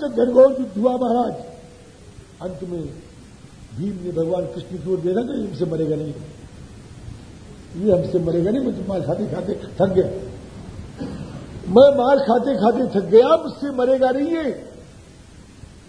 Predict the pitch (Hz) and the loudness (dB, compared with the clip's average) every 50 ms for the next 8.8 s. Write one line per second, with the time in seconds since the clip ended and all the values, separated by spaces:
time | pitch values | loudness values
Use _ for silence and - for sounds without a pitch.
0 | - - - - - 156 196 214 220 247 240 220 208 175 - - 196 - - - | -20 -20 -20 -12 -6 -4 -2 0 2 2 2 2 0 -2 -4 -6 -8 -8 -8 -10
1 | 175 175 175 160 139 127 151 180 185 165 165 156 - - 160 165 - - - - | -10 -10 -8 -8 -8 -6 -6 -6 -4 -2 -4 -4 -4 -6 -8 -8 -10 -10 -10 -8
2 | 160 147 - - - - - - - - - - - - - - - - - - | -8 -8 -8 -8 -12 -18 -20 -20 -20 -20 -20 -20 -20 -20 -20 -20 -20 -20 -20 -16
3 | - - 196 202 180 165 147 156 170 196 208 196 175 127 - - 156 139 135 131 | -8 -2 -2 0 0 0 -2 -2 -2 -2 0 0 -2 -4 -6 -6 -4 -4 -2 -2
4 | 131 127 113 104 - - - - - - - - - - - - - - - - | -4 -6 -6 -10 -12 -14 -16 -16 -18 -18 -18 -18 -18 -18 -20 -18 -18 -18 -18 -18
5 | - - - - - - - - - - - - - - - - - - - - | -18 -18 -18 -18 -18 -18 -18 -18 -18 -18 -18 -18 -18 -18 -18 -18 -18 -18 -18 -18
6 | - - - - - - - - - - - - - - - - 339 370 349 - | -18 -18 -18 -18 -18 -18 -18 -18 -16 -16 -16 -16 -14 -2 4 4 4 4 4 0
7 | - 339 330 - 220 254 269 - 269 254 240 226 233 254 262 226 233 202 175 214 | -4 -4 -2 2 2 2 2 2 0 -2 -2 -2 -2 -2 -2 -4 -6 -6 -4 -2
8 | 226 220 220 214 220 196 196 214 214 220 - 240 240 214 208 | -2 -2 -2 -2 -2 -2 -2 -2 -4 -4 -6 -6 -6 -6 -6